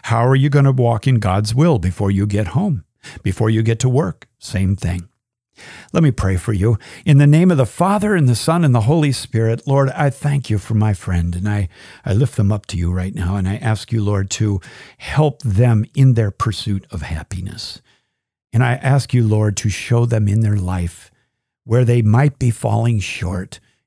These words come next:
in terms of living your divine will. And I pray, Lord, that you'd make it so obvious to them that they could grab that Bible, get a hold of that catechism, and begin to discover what your will is in that area of their life.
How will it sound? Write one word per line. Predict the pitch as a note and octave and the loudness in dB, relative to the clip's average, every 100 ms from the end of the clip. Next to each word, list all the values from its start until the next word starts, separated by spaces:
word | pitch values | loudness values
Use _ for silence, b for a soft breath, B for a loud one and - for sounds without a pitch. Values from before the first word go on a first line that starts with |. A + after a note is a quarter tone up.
| - | -16
in | G#2+ | -6
terms | A#2 A#2+ G#2 | 2 2 4
of | A2 | 2
living | G2 A#2+ A2+ A2+ G2 E2+ B | 4 2 4 2 2 -2 B
your | - G#2 A#2 A2+ | -4 2 4 2
divine | A#2 F#2 F#2 F#2 E2+ | 0 -2 0 -2 -4
will. | E2+ - - - _ _ _ _ _ _ _ | -6 -10 -12 -18 _ _ _ _ _ _ _
And | A#2+ | 2
I | A#2 | 2
pray, | A2 C#3+ D#3 | 2 4 4
Lord, | C#3+ C#3 A#2+ | 6 4 4
that | A#2 | 2
you'd | C3 A#2 | 2 4
make | A#2+ A#2 | 4 2
it | A2+ | -2
so | - - C#3+ C#3 C#3 C#3 A#2 _ _ _ _ | -4 -2 0 2 2 0 -4 _ _ _ _
obvious | - - A2+ G2 - - | -10 -8 -8 -10 -12 -12
to | - A#2+ | 0 2
them | F2 F2+ F#2+ _ _ _ - | 2 -2 -6 _ _ _ -4
that | A2 - | -4 2
they | B2 | 0
could | A2+ A#2+ A#2 A2 | 2 2 2 0
grab | A#2 B2 C3+ | -2 0 0
that | A#2+ A2+ - | 0 0 0
Bible, | G2 F2 F2 F#2 _ - | -2 -2 -4 -10 _ -2
get | C3+ B2+ | 2 4
a | |
hold | G#2 A#2 A2 | 4 4 2
of | G2 | 0
that | G2 | -4
catechism, | - A2 G#2 - G#2+ - G#2 B B B | -6 -6 -6 -4 -4 -4 -8 B B B
and | B2+ | 2
begin | G#2 G#2+ A#2 C#3 | 2 2 4 4
to | - | 2
discover | B2+ G#2+ - B2+ A2 G#2+ | 0 -2 0 0 4 2
what | A2 B2 A#2 | 2 -2 0
your | C3 C#3 | 4 4
will | B2+ C3 B2 C3 | 4 4 4 2
is | C3 C3 G#2 - | 4 4 4 -2
in | B2+ A#2 | 2 4
that | A2 G#2+ | 4 4
area | G#2+ G#2 G#2+ G2 - | 2 2 0 -2 0
of | A2+ F#2+ | 0 0
their | G2 | 0
life. | F2+ E2+ E2+ - | 0 -2 -6 -8